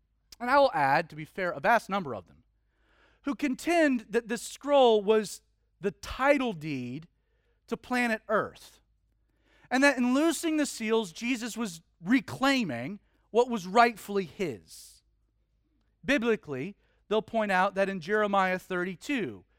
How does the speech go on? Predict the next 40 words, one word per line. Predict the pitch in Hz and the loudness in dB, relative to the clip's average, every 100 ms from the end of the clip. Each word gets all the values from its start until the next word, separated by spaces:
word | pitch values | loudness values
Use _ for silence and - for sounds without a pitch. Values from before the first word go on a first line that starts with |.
| _ _ - | _ _ -4
we | 233 226 | 0 4
actually | 202 - - 208 | 4 2 -4 -2
have | 180 | -2
an | 175 | -2
example | 165 147 269 285 214 - | -8 -4 -2 0 -2 -4
of | 175 | -6
such | - 254 - 185 | -4 -4 -4 -8
a | |
deed | 143 208 247 127 156 220 _ _ _ _ _ _ _ _ - | -6 -4 -4 -6 -8 -12 _ _ _ _ _ _ _ _ -6
being | 185 240 226 | -2 0 -2
sealed | - - 294 277 | -4 -2 0 4
up | 262 240 110 - _ _ _ _ _ - | 6 6 4 -8 _ _ _ _ _ -8
until | 208 240 | -2 0
the | 226 233 | 2 0
appropriate | - 240 240 233 220 175 | 2 2 2 2 -4 -2
time | 190 175 175 180 _ | 0 2 0 -4 _
some | - 190 180 | -14 -10 -4
land | 254 214 165 185 | -2 0 -2 -4
needed | 156 143 147 | -8 -8 -10
to | |
be | 151 185 | -10 -10
reclaimed. | 214 330 220 113 _ _ | -6 -2 -2 -2 _ _
So | 277 | -8
there | 254 269 | -6 -4
is | 285 - | -6 -4
some | 254 | -6
precedent | - 285 - 185 123 | 0 0 0 -6 -12
for | - | -16
this. | 98 85 - _ _ _ _ _ _ _ _ _ _ _ - | -20 -20 -20 _ _ _ _ _ _ _ _ _ _ _ -4
It | 240 | -4
sounds | - 190 170 143 | 0 0 0 -2
novel, | 151 110 117 175 247 _ _ | -4 -2 -2 -6 -8 _ _
especially | - 170 165 156 | -8 -8 -6 -10
with | 139 | -10
what | 131 117 | -10 -6
happens | 120 - 101 - | -8 -8 -16 -6
next. | 247 208 - | -4 -4 -4
My | 190 302 339 | -2 0 0
problem, | - 202 135 127 113 | 0 0 0 -6 -14
though, | 101 98 104 | -16 -18 -20